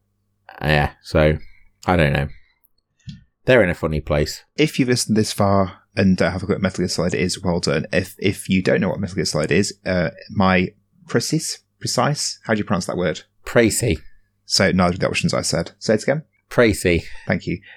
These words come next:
Speaker 2: My précis of the game is that you play as Solid Snake, who is a soldier who must use stealth to sneak around a nuclear weapons facility on Shadow Moses Island to stop foxhounds, who are a group of terrorists,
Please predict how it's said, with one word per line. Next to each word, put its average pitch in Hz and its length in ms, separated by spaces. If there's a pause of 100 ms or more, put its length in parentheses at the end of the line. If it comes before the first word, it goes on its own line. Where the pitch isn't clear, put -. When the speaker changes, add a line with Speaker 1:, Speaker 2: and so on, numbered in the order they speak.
Speaker 2:
My 98 120
précis 127 640 (100)
of 95 160
the 95 80
game 98 320 (280)
is 95 260
that - 380
you 92 200
play 90 280
as 90 340
Solid 117 280
Snake, - 380
who 98 160
is 85 100
a 80 60
soldier 123 440
who 92 180
must 85 220
use 80 120
stealth - 480
to - 120
sneak - 400
around 92 260
a 104 80
nuclear 90 420
weapons 92 340
facility 92 500
on 95 240
Shadow 87 480
Moses 85 680 (200)
Island 104 380 (460)
to 104 100
stop - 280
foxhounds, - 640
who 92 200
are 90 140
a 87 60
group 90 160
of 90 80
terrorists, 95 640